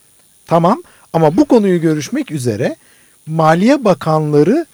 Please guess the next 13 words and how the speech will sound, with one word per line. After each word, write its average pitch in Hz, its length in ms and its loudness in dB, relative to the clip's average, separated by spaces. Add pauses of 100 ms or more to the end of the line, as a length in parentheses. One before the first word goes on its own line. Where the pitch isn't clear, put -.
(480)
gelecek 247 460 0
sene 170 240 -2
müsait 220 400 0
oldukları 156 460 0
bir 143 60 0
vakit 151 300 -4
toplansınlar 180 680 0
gibi 139 240 -8
saçma - 340 -6
sapan 233 340 -4
bir 226 120 -4
karara 208 440 2
vardılar. 85 560 -12